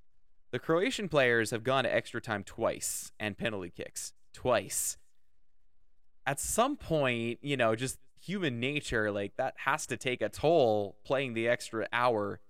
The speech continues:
that they have in this tournament more than most teams. Argentina had to go the distance with the Netherlands in a very emotional game,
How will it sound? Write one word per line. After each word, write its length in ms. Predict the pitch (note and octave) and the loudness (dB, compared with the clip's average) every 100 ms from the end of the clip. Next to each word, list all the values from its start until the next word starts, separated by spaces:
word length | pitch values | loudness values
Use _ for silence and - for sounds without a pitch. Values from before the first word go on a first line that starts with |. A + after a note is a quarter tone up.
| - | -10
that 160 | G2+ | -4
they 140 | G2+ G2+ | -4 -2
have 340 | A#2 G#2+ G#2 | 0 2 0
in 80 | G#2 | -2
this 180 | G2+ G2+ | -8 -8
tournament 540 | D#3+ D#3 G#2+ G#2 G#2 - - | -8 -4 -2 -2 -4 -12 -16
more 180 | A2+ A#2 | -4 -4
than 300 | G#2 G#2 G2 | -2 -4 -6
most 400 | - A2+ G#2 - | -6 -4 -4 -6
teams. 500 | - C#3+ G2+ - - - - - - - - - | -8 -8 -8 -10 -14 -14 -20 -20 -20 -20 -10 0
Argentina 800 | E3 D3+ C#3+ - - C4+ D#3+ | 0 0 -6 -6 -6 -2 0
had 160 | C3 B2+ | 2 0
to 80 | B2 | 0
go 160 | A#2+ | -2
the 100 | A2+ | -2
distance 460 | A2 A2+ - A2 G2+ | -4 -6 -6 -10 -8
with 100 | G#2 | -8
the 60 | G#2 | -6
Netherlands 640 | C3+ F3+ C3 G#2 F#2+ G2+ | -4 -2 0 0 -4 -6
in 80 | G2+ | -6
a 60 | |
very 320 | G2 A#2+ B2 A2+ | -2 -2 2 0
emotional 600 | G#2 A#2+ C#4 - A#2 G#2+ | 2 0 0 -2 -2 0
game, 460 | G#2 G#2 G2+ G#2+ | -2 -2 -4 -6